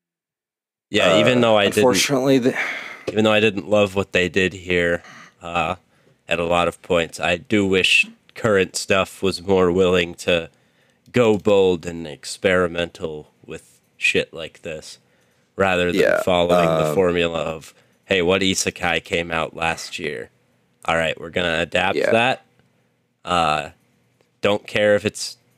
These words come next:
Speaker 1: objectively worse than another isekai that already aired this season."
Speaker 2: Yeah,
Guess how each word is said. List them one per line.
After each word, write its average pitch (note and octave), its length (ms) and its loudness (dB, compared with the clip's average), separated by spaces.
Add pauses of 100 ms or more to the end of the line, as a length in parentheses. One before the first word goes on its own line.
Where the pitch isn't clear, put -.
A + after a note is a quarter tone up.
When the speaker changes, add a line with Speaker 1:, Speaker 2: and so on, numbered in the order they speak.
(120)
Speaker 1:
objectively G2+ 800 0
worse G2 420 2
than F#2 280 -2
another F#2+ 380 0
isekai G2 640 0
that F2 120 -2
already F#2 380 0
aired E2+ 300 -2
this - 160 -14
season." - 500 -14 (2000)
Speaker 2:
Yeah, C2+ 280 -2